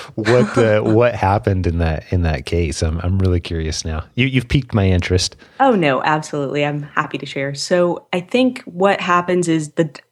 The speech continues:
Speaker 2: that I didn't, I was too naive to realize at the time because I thought it was gonna be fine. I'm perfect at just compartmentalizing my life and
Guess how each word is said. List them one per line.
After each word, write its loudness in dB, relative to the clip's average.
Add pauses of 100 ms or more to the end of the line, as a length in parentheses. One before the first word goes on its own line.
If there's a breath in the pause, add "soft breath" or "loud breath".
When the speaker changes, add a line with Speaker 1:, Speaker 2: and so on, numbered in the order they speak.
Speaker 2:
that 2
I 4
didn't, 0
I 2
was 0
too -4
naive 0
to -6
realize 0
at 0
the -2
time -2
because -2
I 2
thought -2
it -2
was -4
gonna 2
be 0
fine. 2
I'm 0
perfect 0
at 2
just -2
compartmentalizing 2
my 4
life 2
and 0